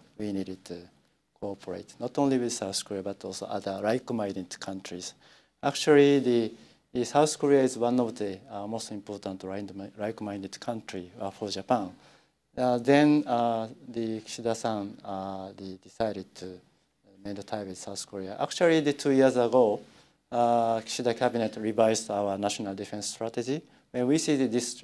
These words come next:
this new strategy, uh, we have three pillars. One is, uh, uh, enhance our own defense capability, and second one is, uh, clear,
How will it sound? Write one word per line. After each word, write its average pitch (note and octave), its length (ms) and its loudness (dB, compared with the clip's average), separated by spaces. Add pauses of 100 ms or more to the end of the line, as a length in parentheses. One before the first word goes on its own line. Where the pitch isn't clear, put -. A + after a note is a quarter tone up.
(100)
this A#2 260 -4
new A#2+ 140 0
strategy, G2 680 -4 (400)
uh, G#2+ 120 -4
we B2 120 2
have A#2+ 160 -2
three B2 260 0
pillars. F#2+ 300 -6 (380)
One C3+ 220 4
is, D3 180 4
uh, A#2+ 280 6 (320)
uh, A2 200 -2
enhance A#2+ 420 -2
our G#2 280 -2
own B2 280 2
defense A2 360 -4
capability, G2+ 680 -6 (300)
and A2+ 100 -8
second B2 340 -2
one A2 280 -2
is, G#2 200 -8
uh, G2+ 300 -8
clear, A2 320 -4